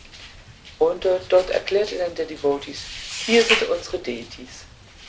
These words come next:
Jeder, der zu den Deities kommt und betet, wird mit Sicherheit erleben, dass ihre Wünsche,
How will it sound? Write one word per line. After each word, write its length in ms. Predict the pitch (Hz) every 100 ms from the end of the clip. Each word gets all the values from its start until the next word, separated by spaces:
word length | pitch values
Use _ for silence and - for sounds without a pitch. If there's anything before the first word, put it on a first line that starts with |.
| - - - - - - -
Jeder, 320 | 170 202 202
der 340 | 196 165 160 160 - - - - - - - - - - - -
zu 120 | 143
den 200 | 135 139
Deities 480 | 151 180 180 170 - -
kommt 380 | - 165 - - - - - - -
und 240 | 139 139 127 -
betet, 540 | 139 190 - - - - - - - - - - 127
wird 340 | 160 196 196 - - - - - -
mit 160 | 151 147
Sicherheit 500 | 196 - 165 160 160
erleben, 500 | 139 143 143 143 - - - -
dass 180 | 131 -
ihre 260 | 135 131 123
Wünsche, 320 | 127 - -